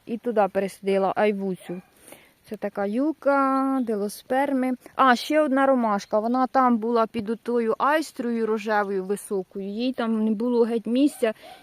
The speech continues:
і світла. І ось посадила сюди ромашки, кущик. Ось тут був, а я ще один посадила. І он там.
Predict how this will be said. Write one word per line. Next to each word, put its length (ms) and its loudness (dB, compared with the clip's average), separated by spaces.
і 160 0
світла. 640 -4
І 220 -4
ось 220 0
посадила 640 -4
сюди 360 -4
ромашки, 600 -4
кущик. 600 -12
Ось 200 -16
тут 300 -16
був, 420 -8
а 80 -12
я 180 -4
ще 260 -8
один 280 -8
посадила. 500 -8
І 180 -6
он 160 -4
там. 320 -8